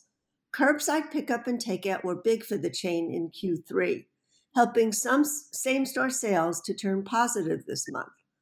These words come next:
It will continue to invest in those services, as well as a new online store where customers can order its steaks for delivery,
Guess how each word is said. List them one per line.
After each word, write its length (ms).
It 80
will 140
continue 640
to 160
invest 480
in 100
those 340
services, 720
as 180
well 200
as 120
a 60
new 300
online 480
store 720
where 140
customers 540
can 200
order 360
its 220
steaks 420
for 140
delivery, 720